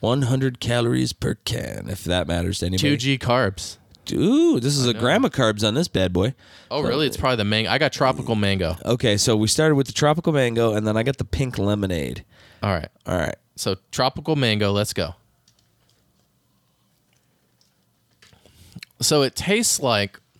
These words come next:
Speaker 2: it tastes like flavored water.
Speaker 1: Right.
Speaker 2: It's carbonated, of course, but it just tastes like flavored water. Like, you know, like you'd get,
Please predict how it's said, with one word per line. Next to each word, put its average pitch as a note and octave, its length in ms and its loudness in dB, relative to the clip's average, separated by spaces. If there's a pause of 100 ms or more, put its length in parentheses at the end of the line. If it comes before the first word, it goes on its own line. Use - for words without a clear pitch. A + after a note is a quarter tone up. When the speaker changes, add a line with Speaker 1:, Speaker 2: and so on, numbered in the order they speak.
(400)
Speaker 2:
it C3 140 0
tastes E3+ 300 -2
like F3+ 320 0 (1500)
flavored C3+ 540 0
water. G#2 480 0 (840)
Speaker 1:
Right. A2 480 0
Speaker 2:
It's - 120 -8
carbonated, G2 560 0
of F#2 100 -4
course, G2+ 420 -2 (180)
but G2 300 2 (560)
it C#3 80 0
just C3+ 240 -4
tastes C#3+ 260 -2
like D3 140 0
flavored A#2 560 -2
water. F#2+ 440 -2 (260)
Like, G#2+ 220 -2
you C3 80 0
know, A#2+ 200 2
like A2 260 -2 (580)
you'd A#2+ 240 -4
get, A#2 320 -2